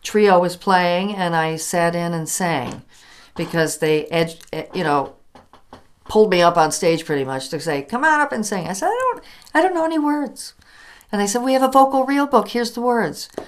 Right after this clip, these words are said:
And it's, you know, a small little bar in Binghamton. Not, not a, you know, little jazz, very nice jazz, hometown audience supportive. And I sang one song. I had already been, of course, before this hand thing, getting into jazz. So I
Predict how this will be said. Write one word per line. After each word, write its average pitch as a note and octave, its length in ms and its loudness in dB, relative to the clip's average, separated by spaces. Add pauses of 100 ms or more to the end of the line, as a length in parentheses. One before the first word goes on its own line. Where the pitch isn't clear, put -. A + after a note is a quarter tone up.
(360)
And F#3+ 160 2
it's, G3+ 140 2
you A#3+ 140 2
know, F3 80 4
a D3 60 0
small E3+ 340 2
little C#3+ 160 -4
bar B2+ 220 -2
in B2 80 -6
Binghamton. A#2 460 -12 (100)
Not, B3 260 2
not B3 220 6
a, G3 180 2
you A3 80 -2
know, D#3 180 -2 (180)
little B3 180 4
jazz, G3 720 2 (160)
very G3 480 -2
nice F3+ 280 -4
jazz, D#3+ 480 -2 (500)
hometown F#3+ 600 0
audience D3 440 -4
supportive. - 720 -8 (720)
And F3 140 -2
I F3 80 2
sang F3+ 300 0
one F3 220 2
song. D#3 420 -2 (300)
I F3+ 120 2
had E3+ 260 0 (600)
already G3 380 6
been, F3+ 440 -2 (380)
of F3+ 140 -4
course, F3 320 4
before G3 420 0
this F3 240 -2
hand E3 320 -6
thing, D#3 280 -4
getting E3 320 -2
into F3+ 200 -2
jazz. B2+ 400 -6
So D#3 160 -4
I D3+ 220 -2